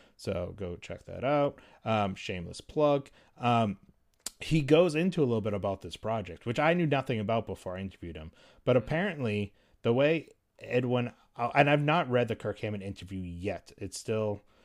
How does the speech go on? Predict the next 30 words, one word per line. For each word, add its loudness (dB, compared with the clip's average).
on -4
the -6
back -6
burner -10
for -16
me -12
because -12
things -12
have -16
been -12
a -10
little -10
bit -16
busy. -14
But 8
the -2
way 2
Edwin 0
Outwater -2
described -8
it -12
was -2
that 0
it -4
was -4
going -2
to -6
be 0
like 0
a, -4